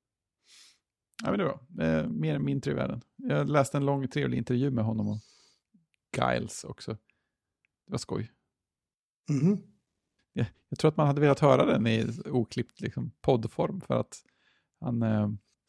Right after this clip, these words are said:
Speaker 1: intervjuaren skrev att de hade genomfört hela intervjun sittande på,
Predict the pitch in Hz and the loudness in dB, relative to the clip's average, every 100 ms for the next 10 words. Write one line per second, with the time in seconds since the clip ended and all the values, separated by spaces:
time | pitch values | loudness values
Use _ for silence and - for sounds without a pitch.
0 | _ - 123 - 120 120 139 135 113 107 | _ -2 -2 2 0 2 4 4 2 0
1 | - 123 120 101 - 113 127 110 110 110 | -2 0 2 0 -4 -12 -4 -2 0 0
2 | 107 107 - - - 113 113 110 - 127 | 2 0 -2 -6 -8 -2 0 0 2 2
3 | - 107 101 - 127 120 - - 135 127 | 2 0 0 0 0 0 -4 -4 -2 -2
4 | - 110 101 | -2 0 0